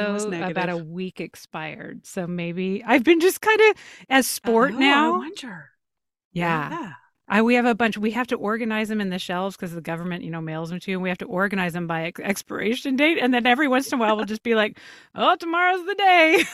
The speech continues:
Speaker 2: <laughs> Let's do some
Speaker 1: <laughs>
Speaker 2: tests." So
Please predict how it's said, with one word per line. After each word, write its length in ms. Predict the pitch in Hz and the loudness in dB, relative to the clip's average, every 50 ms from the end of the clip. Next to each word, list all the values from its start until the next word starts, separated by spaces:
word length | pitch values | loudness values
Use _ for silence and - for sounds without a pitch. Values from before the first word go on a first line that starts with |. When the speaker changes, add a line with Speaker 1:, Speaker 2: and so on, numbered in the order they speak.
| - - | -4 -4
Speaker 2:
<laughs> 220 | 330 - - - | -4 -4 -2 -2
Let's 220 | 339 359 - - - | -2 -2 -2 -4 -6
do 220 | - 311 349 370 | 0 2 2 2
some 140 | - 466 466 427 427 480 - - | 2 0 -2 0 0 0 -2 -2
Speaker 1:
<laughs> 0 | |
Speaker 2:
tests." 840 | - 440 480 381 359 359 - - 381 370 - _ _ - - - - | 0 0 2 2 2 0 -2 -4 -14 -16 -16 _ _ -20 -20 -20 -8
So 400 | 320 269 269 262 254 254 262 | -6 -4 -4 -2 -2 -2 -2